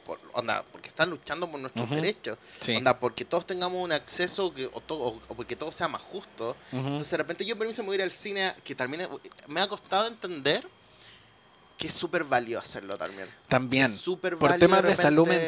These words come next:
Speaker 2: mental
Speaker 1: sí.
Speaker 2: en estos momentos, también es necesario el esparcimiento, el compartir con gente, el ver una película. Yo, yo, yo puse un-, una vez una historia, todo lo mismo, porque yo la estaba pasando pésimo con
Speaker 1: Mm.
Speaker 2: mi salud mental por la cuestión.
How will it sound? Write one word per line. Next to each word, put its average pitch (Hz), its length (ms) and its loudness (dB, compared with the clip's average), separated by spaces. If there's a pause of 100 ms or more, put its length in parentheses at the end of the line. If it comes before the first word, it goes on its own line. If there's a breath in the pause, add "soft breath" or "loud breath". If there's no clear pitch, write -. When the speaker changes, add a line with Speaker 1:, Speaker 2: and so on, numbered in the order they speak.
Speaker 2:
mental 151 320 6
Speaker 1:
sí. 170 80 2
Speaker 2:
en - 80 2
estos 165 260 2
momentos, 185 460 0
también 143 300 2
es 147 40 0
necesario 151 400 4
el 160 80 6
esparcimiento, 139 1080 2
el 151 120 0
compartir 123 500 -2
con 143 200 0
gente, 123 580 0
el 123 80 -2
ver 131 140 0
una 143 120 0
película. 131 560 0 (320 loud breath)
Yo, 170 120 6
yo, 196 280 10
yo 175 120 6
puse 196 220 6
un-, 190 140 -2
una 180 200 4
vez 185 100 6
una 185 140 2
historia, 175 340 8
todo 175 160 8
lo 170 80 6
mismo, 180 220 0
porque 147 260 6 (280 loud breath)
yo 139 160 4
la 269 60 4
estaba 214 200 6
pasando 190 340 8
pésimo 165 400 4
con 165 300 4
Speaker 1:
Mm. 160 40 -4
Speaker 2:
mi 160 200 -2
salud 160 220 4
mental 165 460 0
por 160 440 6
la 160 100 4
cuestión. 135 480 0